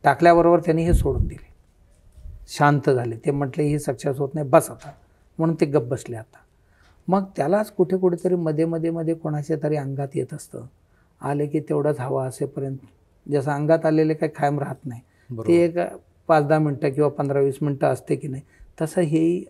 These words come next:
Speaker 1: यांच्या अंगात येतं,
Speaker 2: तेवढं.
Speaker 1: बस, याच्यापेक्षा अधिक काही नाही.
Speaker 2: धन्यवाद गुरुजी. अ, एकंदरच माझ्या मनात जे काही प्रश्न नि-, निर्माण झाले होते ते प्रश्न मी आज तुमच्या इथे आलो,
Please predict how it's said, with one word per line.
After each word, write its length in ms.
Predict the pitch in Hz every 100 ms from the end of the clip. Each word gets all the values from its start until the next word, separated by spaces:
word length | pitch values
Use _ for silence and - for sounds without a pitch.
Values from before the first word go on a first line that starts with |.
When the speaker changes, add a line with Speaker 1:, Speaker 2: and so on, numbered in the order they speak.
| - -
Speaker 1:
यांच्या 260 | 135 123 139
अंगात 240 | 127 135 127
येतं, 120 | 127
Speaker 2:
तेवढं. 180 | 120 143
Speaker 1:
बस, 140 | -
याच्यापेक्षा 480 | 135 151 147 147 151
अधिक 220 | 131 139
काही 140 | - 127
नाही. 180 | 120 123 - _ _ _ _ _ _ -
Speaker 2:
धन्यवाद 340 | 120 156 156
गुरुजी. 320 | 135 135 131 175 - _ _
अ, 340 | 127 123 123 120 - - _ _ _ _ _ _ -
एकंदरच 560 | 143 175 170 170 175 -
माझ्या 320 | 139 131 147
मनात 240 | 143 139
जे 140 | 143 143
काही 160 | 151
प्रश्न 360 | 147 135 127 147
नि-, 160 | 139 147
निर्माण 380 | 131 123 127 139
झाले 220 | 127 123
होते 260 | 127 107 104 - _ _ _ _ -
ते 60 |
प्रश्न 340 | 117 123 - 131
मी 160 | 123
आज 220 | 123 120 - _ _ _ -
तुमच्या 260 | 117 117
इथे 180 | 120 113
आलो, 280 | 113 110 120